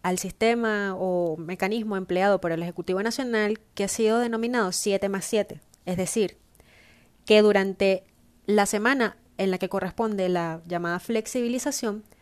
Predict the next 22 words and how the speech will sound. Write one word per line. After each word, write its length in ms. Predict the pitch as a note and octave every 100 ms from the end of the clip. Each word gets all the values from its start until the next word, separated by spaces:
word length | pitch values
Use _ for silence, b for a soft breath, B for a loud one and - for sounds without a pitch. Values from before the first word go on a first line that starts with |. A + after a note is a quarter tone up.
| b b b -
será 380 | - A3+ A3
reanudada 500 | G#3+ A#3 C4 B3+ A3
la 80 | G3
actividad 400 | F3+ - F3 E3
judicial 400 | G3+ A3 B3+ A#3
a 60 | F#3+
nivel 200 | E3+ E3
nacional. 380 | F#3+ C#4 D#4 - b b b b b -
Y 80 | C4+
la 120 | B3+
semana 360 | C4 B3+ C4
siguiente 400 | C#4+ D4 C4+ B3
a 80 | G3+
la 140 | F#3 F3
que 100 | F#3
corresponda 540 | F3+ F3 - G#3+ F#3
la 120 | E3
cuaren-, 360 | E3 D#3+ D#3+ D#3
la 140 | E3+
denominada 480 | E3 D#3+ E3+ G3 G#3+
cuarentena 580 | - F3+ E3 D#3+ D#3+ F3+
radical, 560 | A3+ B3 C4+ A3+ G3+